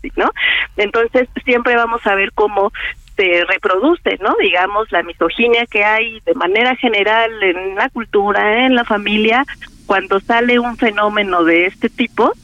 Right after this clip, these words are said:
pues ahí es donde sa-, saca la, la peor parte de las personas, sobre todo ahora con el fenómeno redes sociodigitales, ¿no? Que es muy fácil hacer comentarios detrás de una pantalla,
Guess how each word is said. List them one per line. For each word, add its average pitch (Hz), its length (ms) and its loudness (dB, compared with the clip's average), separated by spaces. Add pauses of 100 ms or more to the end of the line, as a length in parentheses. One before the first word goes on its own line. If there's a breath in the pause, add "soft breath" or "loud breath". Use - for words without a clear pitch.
(160)
pues 175 200 -2
ahí 175 260 2
es 175 100 -2
donde 180 400 2 (160)
sa-, 160 160 -2 (100)
saca 208 300 0
la, 160 260 2
la 165 160 0
peor 175 320 2
parte 196 400 -2
de 170 100 2
las 160 160 0
personas, 196 600 -2
sobre 151 240 -2
todo 180 260 2
ahora 180 280 0
con 151 180 0
el 151 120 0
fenómeno 160 680 2
redes 170 340 0
sociodigitales, 165 880 -2
¿no? 196 100 0 (480 loud breath)
Que 175 120 -2
es 175 100 -10
muy 196 160 -4
fácil 175 500 -2
hacer 156 240 0
comentarios 165 720 -2
detrás 156 380 -2
de 165 60 4
una 160 160 2
pantalla, 185 640 -2